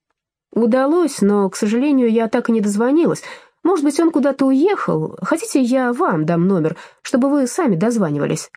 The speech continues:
Адрес, кстати, у меня тоже есть». Повесив трубку, Геба Джонс положила ящичек с прахом в свою сумку и написала записку Валери Дженнингс, сообщая, куда отправилась. Слегка сутулясь под тяжестью потери сына и мужа,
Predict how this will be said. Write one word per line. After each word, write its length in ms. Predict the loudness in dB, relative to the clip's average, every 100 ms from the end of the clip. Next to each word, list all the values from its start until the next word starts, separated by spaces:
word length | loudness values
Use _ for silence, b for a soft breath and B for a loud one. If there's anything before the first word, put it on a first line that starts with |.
| _ _ _
Адрес, 380 | -2 0 0 -2
кстати, 360 | -2 -2 0 2
у 20 |
меня 220 | 2 2
тоже 320 | 0 0 0
есть». 340 | 0 -2 -6 _ _ _ _ _ _ _ _ _
Повесив 420 | -4 -2 -2 -4 -4
трубку, 340 | -4 -2 -2
Геба 240 | 0 0
Джонс 340 | -2 -2 -2 -2
положила 400 | -2 -2 0 0
ящичек 540 | 0 0 -4 -4 -8
с 80 | -6
прахом 380 | -4 -4 -2 -4 B B B
в 60 | -4
свою 300 | 0 0 -2
сумку 440 | -2 -2 0 0
и 360 | 2 0 0 0
написала 500 | -2 -2 -4 -2 -2
записку 520 | -2 -2 -4 -2 -2
Валери 320 | 0 0 -2
Дженнингс, 500 | -2 -2 0 -4 -8 B B B
сообщая, 500 | -2 -2 0 -2 0
куда 360 | 0 0 0
отправилась. 640 | -2 -2 -2 -4 -8 -14 -18 _ _ _ _ _ _
Слегка 380 | -8 -4 -4 -4
сутулясь 500 | -4 -4 0 -2 -2
под 200 | -2 -4
тяжестью 420 | -2 -2 -2 -4
потери 380 | -4 -2 -2 -2
сына 320 | -2 -2 0
и 80 | 0
мужа, 360 | 0 0 -2